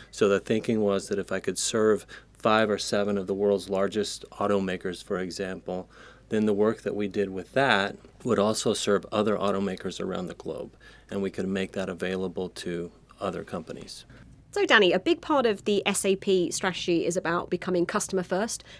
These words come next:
Speaker 2: and driving innovation for your accounts.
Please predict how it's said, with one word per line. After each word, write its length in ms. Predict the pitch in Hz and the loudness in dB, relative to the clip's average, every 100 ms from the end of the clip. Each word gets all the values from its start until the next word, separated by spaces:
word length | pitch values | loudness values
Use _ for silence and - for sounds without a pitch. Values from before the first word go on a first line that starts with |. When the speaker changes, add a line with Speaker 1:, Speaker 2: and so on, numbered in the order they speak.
| - | -2
Speaker 2:
and 160 | 180 | 0
driving 380 | 190 185 175 175 | 2 2 4 2
innovation 720 | - 202 180 170 - 170 165 - - - | 4 4 4 2 2 0 0 -2 -16 -2
for 120 | 185 | 2
your 340 | 170 170 175 - | 4 4 4 0
accounts. 560 | 175 180 214 - - | -2 0 0 0 -2